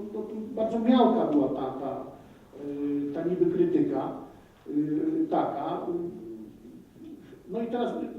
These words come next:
co będzie? No, będą postulaty do budżetu, czyli co, na, na jakiej zasadzie? Czy mamy jakieś pomysły, żeby było więcej pieniędzy w budżecie? Y, to już teraz zakładam się, że nie będzie żadnego. Y, będzie tylko daj, daj, daj.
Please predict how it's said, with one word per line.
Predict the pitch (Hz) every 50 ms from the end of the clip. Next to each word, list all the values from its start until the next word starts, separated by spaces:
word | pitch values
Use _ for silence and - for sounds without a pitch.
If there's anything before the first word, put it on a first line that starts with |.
| - - - - - - - - - - - -
co | - 226
będzie? | - 185 170 - - 147
No, | - -
będą | 202 220 226 226
postulaty | 220 - - - 220 214 208 - - -
do | 196 185 185
budżetu, | 185 - - 165 135 127 123 - -
czyli | - 147 156 160 - - - - - - - -
co, | - 214
na, | 208 208 214 208 208
na | 214 208 -
jakiej | 190 180 160
zasadzie? | 151 151 143 143 139 - 127 -
Czy | - - 160 175
mamy | 190 196 196 196
jakieś | 185 190 - - -
pomysły, | - 180 170 175 185 - 185 170
żeby | 165 - - 175
było | - 175 175 160 -
więcej | 175 - - 170 165 160
pieniędzy | 160 160 165 160 160 156
w | 156 151 160
budżecie? | 160 147 151 160 151 - 147 131 123 - - - - - - - - - - - _ _ -
Y, | - - - - - - - - - -
to | 208 214
już | 240 240
teraz | - 247 240 240 214 - 180
zakładam | 180 170 190 196 190 190 190 185 190
się, | 185 180
że | 165 185
nie | 185 190
będzie | 190 - 190 190
żadnego. | 180 208 202 208 220 165 143 - - - - - - - - - - - - - - - - - - - - - - 427 - - - -
Y, | 330 - 330 320 330 330 330 330 320 - - -
będzie | 320 202 226 233 226 226
tylko | 226 226 214 - - - 208 208 202 208 202 202 208 190
daj, | 175 185 190 185 185 180 185 185 - - - -
daj, | 175 175 175 175 175 170 170 175 - - - -
daj. | 170 160 - - -